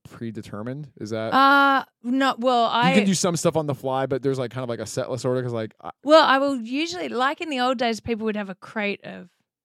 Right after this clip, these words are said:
Speaker 1: Records, yeah.
Speaker 2: Yeah. And now I would have a crate,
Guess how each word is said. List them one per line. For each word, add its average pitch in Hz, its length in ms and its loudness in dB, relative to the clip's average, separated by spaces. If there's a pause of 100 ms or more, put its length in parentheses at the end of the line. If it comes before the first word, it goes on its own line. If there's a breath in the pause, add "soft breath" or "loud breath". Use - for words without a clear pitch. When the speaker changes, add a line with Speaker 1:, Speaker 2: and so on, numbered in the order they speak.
(160)
Speaker 1:
Records, 117 420 -4
yeah. 208 100 -2 (200)
Speaker 2:
Yeah. 190 60 -8 (300)
And 240 200 0
now 240 400 2
I 202 220 -4
would 202 180 -2
have 196 180 -6
a 190 60 -4
crate, 190 640 -6